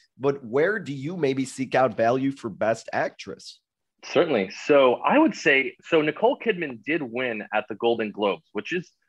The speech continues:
Speaker 2: it's as important, but ever since then, it's been Jessica Chastain's, uh, season.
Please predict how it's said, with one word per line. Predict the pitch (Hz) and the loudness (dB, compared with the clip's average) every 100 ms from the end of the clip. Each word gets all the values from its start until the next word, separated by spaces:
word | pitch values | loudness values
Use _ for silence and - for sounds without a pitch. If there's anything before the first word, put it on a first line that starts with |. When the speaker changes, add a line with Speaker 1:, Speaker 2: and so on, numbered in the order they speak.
| _ | _
Speaker 2:
it's | - | -2
as | 233 | 2
important, | 240 202 131 113 - | 0 2 2 2 0
but | - 120 - | 0 0 2
ever | 185 220 | 0 0
since | - 180 190 | -2 -4 -4
then, | - 104 101 - | -4 -4 -4 -6
it's | 120 | -6
been | 131 117 | -4 -2
Jessica | 117 - - | -2 -4 -14
Chastain's, | 101 113 104 - 104 101 98 | 0 0 0 -4 -6 -6 -2
uh, | 95 | -2
season. | 90 - 120 92 87 | -2 -6 -8 -8 -14